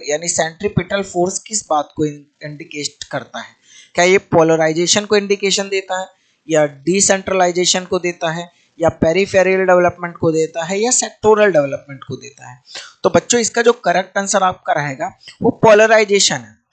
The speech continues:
ठीक है, क्योंकि centripetal एक केंद्र की तरफ चीजें आ रही हैं, Polarization यानी pole क्रिएट हो रहा है, ठीक है। और अगर centrifugal आता है तो एक केंद्र से बाहर की तरफ चीजें जाती हैं।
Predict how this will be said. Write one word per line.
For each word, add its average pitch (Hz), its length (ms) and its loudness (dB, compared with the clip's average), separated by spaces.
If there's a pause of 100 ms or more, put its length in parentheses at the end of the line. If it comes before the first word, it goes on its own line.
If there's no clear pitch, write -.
(220)
ठीक 226 140 -4
है, 180 100 0 (240)
क्योंकि 247 180 0
centripetal 190 840 0 (200)
एक 269 520 -4
केंद्र 240 340 2
की 233 160 -4
तरफ 202 240 2
चीजें 151 340 -2
आ 131 120 -4
रही 117 240 -14
हैं, 117 140 -20 (440)
Polarization 208 760 4
यानी 185 200 -4
pole 233 340 4
क्रिएट 160 440 -6
हो 120 80 -6
रहा - 120 -14
है, - 120 -20 (600)
ठीक - 160 -4
है। 165 160 0 (340)
और - 80 6
अगर 214 220 4
centrifugal 202 920 4
आता 214 220 4
है 240 220 0
तो - 320 -10
एक 240 280 -6
केंद्र 196 280 -2
से 220 160 0
बाहर 185 420 0
की 190 120 -8
तरफ 147 200 -8
चीजें 131 360 -12
जाती 123 320 -18
हैं। 131 200 -20